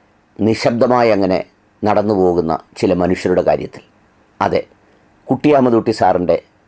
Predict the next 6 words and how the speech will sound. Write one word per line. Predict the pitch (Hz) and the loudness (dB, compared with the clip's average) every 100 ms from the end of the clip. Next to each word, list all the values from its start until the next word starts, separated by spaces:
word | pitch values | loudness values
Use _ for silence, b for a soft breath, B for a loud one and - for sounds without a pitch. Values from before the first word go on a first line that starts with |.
| _ 107 | _ -2
വിയോഗത്തെ | 113 113 113 - 107 | 2 4 2 0 -4
സംബന്ധിച്ച് | 95 90 92 - - _ _ _ _ - | -2 -4 -6 -14 -16 _ _ _ _ -2
ഞാനൊരു | 104 101 104 | 0 2 2
വീഡിയോ | 107 107 98 95 | 2 2 0 -2
ചെയ്തിരുന്നു. | 71 92 101 _ _ _ _ _ 107 | -10 -12 -18 _ _ _ _ _ -2
പിന്നീട് | 101 104 | 0 2